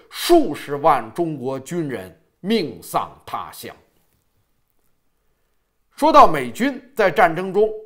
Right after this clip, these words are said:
总共死亡了五万四千二百四十六人。在美国的历史上，由于这场朝鲜战争，它夹在二次大战和后来的越战的中间，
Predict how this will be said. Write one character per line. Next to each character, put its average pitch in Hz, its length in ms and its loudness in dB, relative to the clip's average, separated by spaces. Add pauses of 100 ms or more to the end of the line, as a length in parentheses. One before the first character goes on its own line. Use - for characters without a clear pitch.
总 165 240 -4
共 233 240 -2
死 - 200 -8
亡 117 260 -2
了 175 60 4
五 107 200 -4
万 160 260 2
四 156 280 -8
千 185 220 -6
二 156 260 -2
百 92 180 -10
四 175 180 -12
十 156 140 -8
六 185 260 2
人。 78 140 -16 (1080)
在 196 160 4
美 156 180 -4
国 165 160 -2
的 196 80 -2
历 180 180 -2
史 87 240 -12
上， 101 240 -14 (460)
由 254 300 8
于 269 120 2
这 233 220 4
场 123 340 -4
朝 170 160 -2
鲜 117 220 -8
战 127 220 -8
争， 190 200 -4 (220)
它 165 160 -2
夹 202 380 2
在 160 260 4
二 196 240 2
次 170 160 -10
大 170 180 2
战 165 300 2
和 160 160 -2
后 160 220 -2
来 139 120 -2
的 170 140 -6
越 190 300 -2
战 139 200 -4
的 104 80 -10
中 208 280 -10
间， 240 280 -6